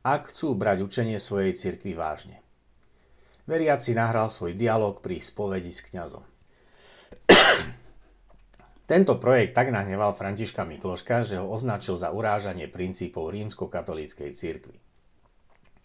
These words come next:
Redaktorka nemenovaného konzervatívneho média sa vo svojom komentári o Pohode dotkla toho,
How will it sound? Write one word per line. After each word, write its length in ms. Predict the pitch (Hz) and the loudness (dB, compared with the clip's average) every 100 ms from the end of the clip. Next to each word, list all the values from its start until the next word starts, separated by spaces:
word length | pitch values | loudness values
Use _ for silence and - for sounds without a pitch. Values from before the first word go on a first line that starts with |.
| _ _ - - - - - | _ _ -20 -20 -20 -20 -2
Redaktorka 720 | 131 190 139 120 107 101 131 | 4 4 4 2 0 2 2
nemenovaného 880 | 131 135 135 117 104 98 95 98 101 | 2 2 2 2 2 0 0 -2 0
konzervatívneho 800 | 127 123 113 104 98 95 95 95 | 0 2 4 2 0 -4 -4 -4
média 480 | 90 95 92 104 117 | -2 -2 -2 -2 -2
sa 160 | 113 | -4
vo 80 | 98 | -4
svojom 320 | 92 95 90 | -4 -6 -6
komentári 720 | - 117 110 95 95 87 82 | -4 -4 -2 -4 -2 -2 -4
o 80 | 87 | -6
Pohode 400 | 98 98 90 92 | -4 -4 -2 -4
dotkla 400 | 82 87 - 80 | -4 -8 -6 -8
toho, 400 | - 82 104 120 | -6 -6 -6 -8